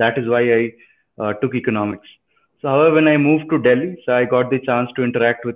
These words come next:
some, uh, people, you know, who had already, uh, cleared the civil services. And, you know, in my talks with them, I got to know that, you know, this, uh, service provides the best opportunity, you know, to make, uh, grassroots, uh, level interventions and improve the lives of, uh, people in our country.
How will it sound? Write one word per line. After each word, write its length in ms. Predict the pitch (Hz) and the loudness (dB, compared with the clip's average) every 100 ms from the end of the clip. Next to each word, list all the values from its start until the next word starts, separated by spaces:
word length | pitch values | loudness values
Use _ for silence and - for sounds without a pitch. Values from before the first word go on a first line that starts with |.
| - | -6
some, 240 | 120 117 | -6 -4
uh, 200 | 110 104 | -6 -8
people, 360 | 101 120 123 107 | -6 -6 -6 -6
you 80 | 107 | -6
know, 120 | 113 | -4
who 80 | 110 | -2
had 100 | 107 | 0
already, 540 | 110 113 117 117 113 - _ _ - | 0 0 -2 -4 -8 -16 _ _ -10
uh, 140 | 110 | -8
cleared 320 | 107 127 139 131 | -2 2 2 2
the 100 | 127 | 0
civil 220 | 127 123 120 | 0 0 -2
services. 380 | 113 110 - 90 92 | -4 -6 -8 -12 -12
And, 100 | 98 | -14
you 60 | |
know, 100 | 113 | -8
in 160 | 113 117 | -4 -2
my 140 | 120 | -2
talks 340 | 120 123 123 - | -2 -2 -2 -4
with 100 | 120 | -2
them, 180 | 120 117 | -2 -2
I 100 | 117 | -4
got 280 | 117 113 - | 0 -2 0
to 80 | 123 | -2
know 160 | 120 | -2
that, 220 | 117 113 113 _ _ _ _ - | 0 -2 -4 _ _ _ _ -6
you 120 | 139 | -2
know, 40 | |
this, 300 | 123 131 - | 0 0 -4
uh, 200 | 113 113 113 | -4 -4 -2
service 260 | 139 139 135 135 | 0 2 0 0
provides 320 | 120 123 120 | 2 2 0
the 80 | 123 | -2
best 340 | 104 127 123 | 0 0 0
opportunity, 560 | 120 120 - 123 117 113 | -6 -6 -8 -6 -6 -8
you 80 | 95 | -8
know, 120 | 107 | -10
to 100 | 117 | -8
make, 240 | 107 117 113 - _ _ _ _ - | -6 -6 -6 -20 _ _ _ _ -10
uh, 180 | 107 101 | -6 -2
grassroots, 640 | 110 117 123 - 127 120 - - | 0 0 0 -4 -6 -6 -12 -6
uh, 40 | |
level 320 | 113 120 117 110 | 0 2 2 0
interventions 640 | 110 113 113 107 113 92 | 0 0 0 -2 -8 -6
and 100 | 95 | -6
improve 360 | 101 - 117 110 | -8 -6 -6 -4
the 80 | |
lives 280 | 113 110 110 | 0 0 0
of, 160 | 113 107 - _ _ _ _ - | -2 -2 -8 _ _ _ _ -10
uh, 100 | 104 | -8
people 380 | - 131 139 123 | -4 -2 2 2
in 80 | 120 | 2
our 180 | 113 | -2
country. 420 | - 113 113 95 | -2 -4 -4 -8